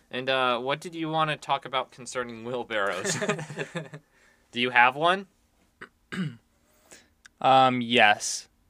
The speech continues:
Speaker 1: Okay. Where do you get it from?
Speaker 2: <laughs> So I took some free pallets.
Speaker 1: Okay.
Speaker 2: And I, um, took them apart.
Speaker 1: Okay.
Speaker 2: Then I put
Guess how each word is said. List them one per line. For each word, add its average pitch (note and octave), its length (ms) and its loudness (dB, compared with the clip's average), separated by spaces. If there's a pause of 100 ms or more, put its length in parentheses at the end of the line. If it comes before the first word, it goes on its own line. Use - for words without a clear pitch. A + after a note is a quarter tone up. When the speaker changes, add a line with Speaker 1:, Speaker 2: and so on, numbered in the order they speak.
(200)
Speaker 1:
Okay. G#2+ 380 -2 (880)
Where A2 180 -6
do A2 60 -10
you G#2+ 80 -10
get C3 160 4
it C3+ 100 0
from? G2 320 -6 (240)
Speaker 2:
<laughs> A3 120 -12 (840)
So D3+ 120 0
I C#3+ 60 2
took F3+ 160 2
some D3+ 160 0
free C#3+ 300 0
pallets. C#3 760 4 (560)
Speaker 1:
Okay. C3 560 0 (720)
Speaker 2:
And B2 380 0
I, A2+ 540 4
um, A2 300 -2
took - 260 -4
them B2+ 160 0
apart. C3+ 560 4 (380)
Speaker 1:
Okay. G#2+ 360 -6 (540)
Speaker 2:
Then B2 80 -6
I A#2 160 -2
put C#3+ 300 -12